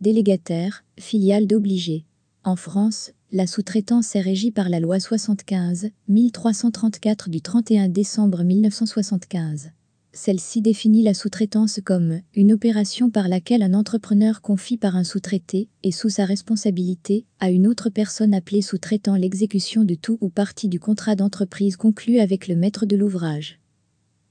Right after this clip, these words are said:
De fait, la hausse des exigences dans les devis et les factures pour les C E E affecte surtout les petites entreprises. Dans cette perspective, la capeb sollicite les pouvoirs publics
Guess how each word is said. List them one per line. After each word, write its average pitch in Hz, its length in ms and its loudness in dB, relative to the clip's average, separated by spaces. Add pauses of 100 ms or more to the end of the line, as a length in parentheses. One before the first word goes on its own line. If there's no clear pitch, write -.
(220)
De 185 160 2
fait, 240 520 -6 (160)
la 196 200 2
hausse 254 180 0
des 196 220 2
exigences 208 560 0
dans 190 100 0
les 165 140 0
devis 202 400 0
et 180 80 2
les 165 100 0
factures 226 560 -4
pour 185 160 -6
les 175 140 -2
C 196 280 -2
E 185 260 2
E - 80 -4
affecte 208 400 -4
surtout - 360 -4
les 226 100 4
petites 220 380 -4
entreprises. 160 720 -4 (440)
Dans 190 180 0
cette 208 240 -4
perspective, 202 800 -2 (200)
la 185 140 -2
capeb 226 400 0
sollicite 220 540 -2
les 180 120 0
pouvoirs 202 440 -2
publics 180 580 -4